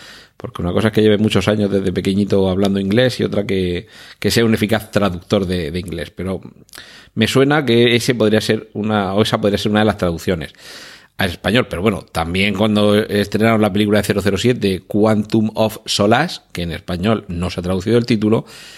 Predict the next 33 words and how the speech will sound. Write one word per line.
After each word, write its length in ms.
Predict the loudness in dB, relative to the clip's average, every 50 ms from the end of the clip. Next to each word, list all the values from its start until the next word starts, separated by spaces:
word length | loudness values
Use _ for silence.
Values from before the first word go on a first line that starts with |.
| -20 -20 -20 _ -14
yo 360 | -8 0 2 2 2 2 0
pensé 600 | 0 0 0 0 -2 -4 -2 -2 0 2 2 2
que 180 | 0 -2 -4 -4
por 220 | -2 -4 -2 -2
la 160 | -2 -4 -4
traducción 640 | -2 -2 -2 -2 -2 -4 -8 -6 -2 0 0 2 2
de 120 | 2 2
los 260 | 2 0 -2 -2 0 2
términos 500 | 4 4 4 2 0 -2 -2 -4 -4 -4
lo 140 | -4 -4
más 180 | -4 -4 -4 -2
adecuado 560 | -2 -2 -2 -2 0 2 2 2 2 0 -2
hubiera 280 | -4 -4 -4 -4 -4 -4
sido 360 | -2 2 2 2 2 0 -2
titularla, 640 | -4 -8 -6 -2 0 0 0 0 -2 -4 -4 -6 -8 -14 -20 -20 -20 -20 -20 -20 -20 -20 -20 _ _ -16
además 260 | -12 -10 -8 -8 -6 0
creo 160 | 2 2 2
que 60 | 4
de 60 | 2
una 140 | 2 2 2
forma 260 | 2 2 2 2 2
muy 200 | 4 4 4 2
bondiana, 760 | 2 2 0 0 0 0 0 2 2 2 2 0 -2 -6 -10 _ _ _ _ _ _ _ _ _ _ _ _ _ _ _ -2 0
Consuelo 500 | 0 0 0 0 2 2 4 4 4 4
mínimo 600 | 4 2 2 2 2 0 0 -4 -8 -10 _ _ 0
o 160 | 2 4 4
el 200 | 4 2 2 0
menor 400 | 0 -2 0 2 2 2 2 2
de 100 | 0 -2
los 160 | -2 -4 -6
consuelos, 600 | -6 -6 -6 -6 -2 2 2 4 4 2 0 -2
porque 240 | -4 -12 -10 -10 -8
solace 420 | -6 -2 -2 0 0 0 -2 -4